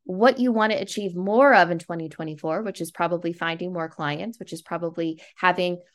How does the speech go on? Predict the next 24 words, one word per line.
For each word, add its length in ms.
offers 380
and 140
services 800
and 560
products 520
that 240
are 300
profitable. 800
It 200
is 260
freeing 520
up 120
more 160
time 340
in 80
your 100
business. 520
You 120
gotta 240
have 220
clarity 360
around 280
those 240
things. 460